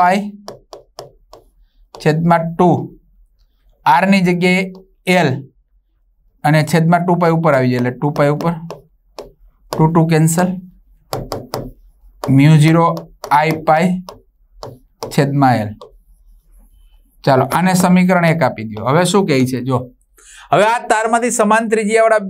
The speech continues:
બે વર્તુળાકાર લૂપ બનાવો, એટલે એન બરાબર ટુ, બે આટાવાળું, બે લૂપ એટલે બે આટાવાળું, એટલે એન બરાબર ટુ. ત્યારે પ્રવાહ એટલો જ પસાર કરીએ તો કેન્દ્ર ઉપર ચુંબકીય ક્ષેત્ર કેટલું થાય?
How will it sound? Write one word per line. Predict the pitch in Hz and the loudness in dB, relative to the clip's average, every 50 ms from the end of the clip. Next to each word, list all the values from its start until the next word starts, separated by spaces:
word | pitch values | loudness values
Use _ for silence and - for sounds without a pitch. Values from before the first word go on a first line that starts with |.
| 190 214 | -4 -2
બે | 233 240 247 254 254 247 - - 185 | 0 0 0 0 -2 -4 -6 -4 -4
વર્તુળાકાર | 196 202 202 220 214 214 208 214 202 196 196 | -4 -2 -2 0 0 0 0 0 0 0 0
લૂપ | 196 190 190 180 | -2 -2 -4 -4
બનાવો, | 170 165 156 151 | -4 -2 -4 -4
એટલે | 147 143 151 175 185 | -2 -2 -2 -2 -2
એન | 196 190 185 | -2 -2 -2
બરાબર | 175 175 170 170 160 165 | -2 -2 -2 -2 -4 -6
ટુ, | 160 151 139 120 - - - _ _ _ _ _ _ _ _ _ - | -6 -8 -8 -8 -8 -12 -16 _ _ _ _ _ _ _ _ _ 0
બે | 175 202 208 196 | 0 2 2 0
આટાવાળું, | 190 - - 175 156 147 131 123 120 - - - - _ _ _ _ 170 | 0 -2 0 0 0 0 0 -2 -4 -6 -12 -20 -20 _ _ _ _ -2
બે | 190 208 220 220 220 | 0 2 2 2 2
લૂપ | 220 214 226 | 0 0 -2
એટલે | 220 214 208 220 | -2 0 0 2
બે | 220 208 | 2 0
આટાવાળું, | 196 - 180 160 156 147 147 143 | 0 0 -2 -2 -2 -2 -2 -2
એટલે | 143 156 | -2 -2
એન | 170 175 165 | -4 -2 -2
બરાબર | 160 156 151 147 147 135 135 - | -2 -2 -2 -2 -4 -6 -8 -8
ટુ. | - 123 113 - - _ - - _ _ _ _ _ _ - - - - | -10 -10 -10 -10 -14 _ -20 -20 _ _ _ _ _ _ -20 -20 -8 -2
ત્યારે | - 180 185 208 233 247 247 247 247 220 | 0 0 2 2 2 0 0 0 0 0
પ્રવાહ | 220 226 240 247 240 240 | 2 2 2 2 0 -2
એટલો | 240 269 262 262 | -2 0 0 0
જ | 262 262 247 | 0 -2 -4
પસાર | 233 - 240 226 208 196 | -2 0 -2 -2 0 -2
કરીએ | 202 190 185 170 160 170 | -2 -2 -2 -4 -4 -6
તો | 170 - - | -6 -4 -4
કેન્દ્ર | 185 196 202 208 214 202 | -2 -2 0 0 0 0
ઉપર | 214 208 208 208 | 0 -2 -2 -2
ચુંબકીય | 196 196 190 190 190 190 185 175 170 | -2 -2 0 -2 -2 -4 -8 -8 -6
ક્ષેત્ર | 180 165 170 160 156 156 156 | -6 -4 -4 -4 -6 -6 -6
કેટલું | 143 123 120 117 117 110 | -8 -6 -8 -8 -8 -8
થાય? | 104 104 | -12 -14